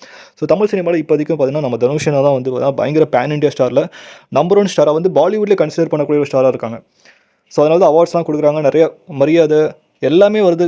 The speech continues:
முக்கியமான காரணம் ஹாலிவுட் ரேஞ்ச் வரைக்கும் பார்த்தீங்கன்னா இப்போ இருக்கும் ஹாலிவுட்ல தனுஷ் அண்ணா வந்து படம் வந்துட்டு இருக்குன்னா மெயின் ரீசனே அவர் வந்து ஸ்டார்டம் தான்.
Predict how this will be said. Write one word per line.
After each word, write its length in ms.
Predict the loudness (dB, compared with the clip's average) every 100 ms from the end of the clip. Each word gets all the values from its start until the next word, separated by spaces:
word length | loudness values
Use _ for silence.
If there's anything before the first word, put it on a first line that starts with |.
| -2
முக்கியமான 340 | -2 0 2
காரணம் 240 | 0 -2 0
ஹாலிவுட் 400 | 2 2 0 -2
ரேஞ்ச் 160 | -2 -2
வரைக்கும் 200 | -2 -2
பார்த்தீங்கன்னா 280 | 0 0 -2
இப்போ 100 | -2
இருக்கும் 220 | -2 -4 -2
ஹாலிவுட்ல 360 | 0 0 0 -2
தனுஷ் 200 | -4 -4
அண்ணா 140 | -4
வந்து 140 | -2 0
படம் 220 | 0 0 -4 -12 -20 _ -4
வந்துட்டு 260 | 0 0
இருக்குன்னா 260 | 0 0 0 0 -4
மெயின் 180 | -2 -4
ரீசனே 260 | -2 0
அவர் 160 | 0 0
வந்து 240 | -2 -4 0
ஸ்டார்டம் 380 | 0 0 -4
தான். 100 | -8